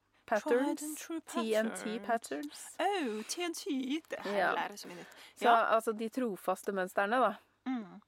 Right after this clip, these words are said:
Speaker 1: de er jo veldig fine til Skammens skuff.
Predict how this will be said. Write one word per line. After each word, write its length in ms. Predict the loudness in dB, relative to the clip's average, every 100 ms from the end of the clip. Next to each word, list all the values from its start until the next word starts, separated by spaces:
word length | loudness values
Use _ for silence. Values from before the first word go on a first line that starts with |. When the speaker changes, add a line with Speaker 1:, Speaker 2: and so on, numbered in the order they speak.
| -20 _ -6
Speaker 1:
de 1000 | -2 0 0 0 0 0 0 -2 0 -2 0
er 220 | 2 2 2
jo 100 | 0 2 2 0 -2 -4 -18 -20 -20 -6
veldig 320 | 0 0 0 -2
fine 320 | -2 -2 -4
til 100 | -6 -6
Skammens 280 | -4 -2
skuff. 260 | 0 -2 -2